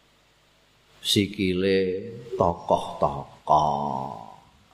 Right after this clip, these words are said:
Nah, ya, nek niat, niat ku penting dibenerke niate. Niat lillahi ta'ala.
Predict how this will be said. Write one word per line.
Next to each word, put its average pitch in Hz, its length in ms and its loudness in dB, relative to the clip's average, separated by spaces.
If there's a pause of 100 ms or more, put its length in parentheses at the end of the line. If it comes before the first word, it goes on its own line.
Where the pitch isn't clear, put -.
(160)
Nah, 71 100 -8
ya, 95 120 0
nek 101 280 0
niat, 95 380 2 (500)
niat 107 400 2
ku 113 120 -8
penting 104 920 0
dibenerke 90 720 0
niate. 82 600 -2 (600)
Niat 92 600 2
lillahi 87 560 2
ta'ala. 82 560 0